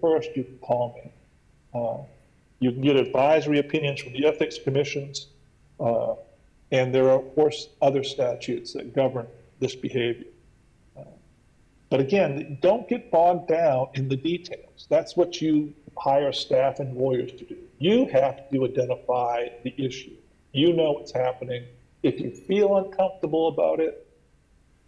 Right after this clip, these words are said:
call, and we'll talk about it.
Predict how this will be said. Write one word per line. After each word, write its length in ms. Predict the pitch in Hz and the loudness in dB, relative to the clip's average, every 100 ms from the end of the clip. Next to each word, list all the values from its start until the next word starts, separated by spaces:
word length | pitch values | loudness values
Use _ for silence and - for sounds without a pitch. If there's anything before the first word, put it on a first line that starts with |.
| _ _ _ _ - | _ _ _ _ -2
call, 500 | 202 262 - - - _ _ _ _ _ _ - | 0 0 -2 -8 -18 _ _ _ _ _ _ -6
and 200 | 120 123 - _ _ - | -6 -6 -16 _ _ -4
we'll 120 | 151 | -2
talk 280 | - - - | 2 0 0
about 160 | - - | -4 -8
it. 240 | - - | -10 -20